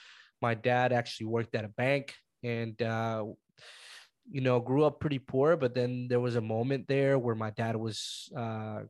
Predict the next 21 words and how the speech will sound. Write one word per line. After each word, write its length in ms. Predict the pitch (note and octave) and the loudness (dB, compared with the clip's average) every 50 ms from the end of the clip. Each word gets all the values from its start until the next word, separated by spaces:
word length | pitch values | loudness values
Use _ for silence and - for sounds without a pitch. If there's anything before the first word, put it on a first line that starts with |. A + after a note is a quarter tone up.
| _ | _
climbing 380 | - C3+ B2 A#2+ A#2+ B2 A#2+ A#2+ | -4 0 0 0 0 0 0 0
up 240 | A#2+ A#2+ A#2 - - | 0 -2 -2 -4 -8
the 80 | A2+ | -10
corporate 380 | - - - A#2+ - - B2 A#2 | -4 -2 -2 -2 0 -2 -4 -6
ladder, 500 | A2+ A2 A#2 A#2+ B2 B2+ C#3 C#3 C#3+ C#3+ | -4 -2 0 0 2 4 4 4 4 2
if 160 | C#3 - D3 | 2 0 -2
you 80 | C#3+ C#3 | -2 2
will, 420 | D3 D3 D3 D3 D3 D3+ D3+ - - | 2 4 4 4 4 4 2 0 -4
at 100 | A#2 A#2 | -6 -8
a 60 | A#2 | -6
bank 340 | A2 - A#2+ A#2 A#2+ A#2 - | -4 -2 0 0 -2 -2 -2
down 220 | B2 A#2+ A#2+ A2+ | -2 -2 -2 -2
in 80 | A2 A2+ | -4 -4
Mexico. 640 | A#2 A#2 - - - B2 - C#3 C3+ C#3 C#3 C3+ - | -4 -6 -6 -8 -10 -6 -2 0 0 0 0 0 -4
And, 360 | - A#2 A#2 A#2 A2 A2 G#2+ | -4 -6 -4 -6 -6 -4 -4
uh, 240 | A#2 A2 A2 G#2+ G#2 - _ - - - - _ _ _ _ _ _ _ _ _ _ - | -4 -4 -4 -6 -8 -10 _ -20 -20 -20 -20 _ _ _ _ _ _ _ _ _ _ -16
he 1080 | - - - C3 B2+ B2+ C3 C3 C3 C3+ C#3 C3+ C#3 C#3 C#3 C#3 C#3 C#3 C#3 C#3+ - - | -14 -10 -6 -4 -2 0 0 0 2 2 2 2 2 2 2 2 2 2 0 0 -2 -4
was 180 | B2+ B2 A2 | -4 -2 0
able 240 | B2+ B2 A#2+ C3+ C3+ | 0 0 2 2 0
to 280 | C3+ - - C3+ B2+ A#2+ | 0 -2 -2 0 0 0
afford 840 | A#2+ - - - B2 A#2+ A#2+ B2 B2 B2 B2 B2 B2 A#2+ A#2+ A#2 | -2 -4 -8 -6 -4 -2 0 2 2 4 4 6 4 4 2 0